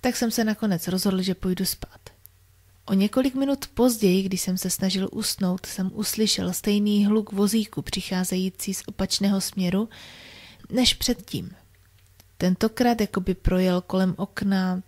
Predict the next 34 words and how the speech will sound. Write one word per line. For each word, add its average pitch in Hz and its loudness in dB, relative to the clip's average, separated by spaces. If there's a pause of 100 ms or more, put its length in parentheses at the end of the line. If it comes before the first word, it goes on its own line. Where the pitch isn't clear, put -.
příliš 226 2
rychle, 185 -2 (540)
protože 190 2
když 185 -2
jsem 190 0
se 185 -2
snažil 196 0
podívat, 202 0
viděl 202 2
jsem 202 -2
jakýsi 180 -6
stín 262 -4 (600)
a - 0
hluk 247 2
pokračoval 208 -2
dál, 190 2
až 190 -4
jsem 185 -4
ho 190 0
nakonec 180 -4
už 180 -8
vůbec 185 -4
neslyšel. - -6 (1300)
Trochu 285 4
zklamaný, 208 4
že 180 2
jsem 175 2
nakonec 170 -2
neviděl, 185 2
kdo 180 0
nebo 165 0
co - -6
to 175 -4
bylo, 185 2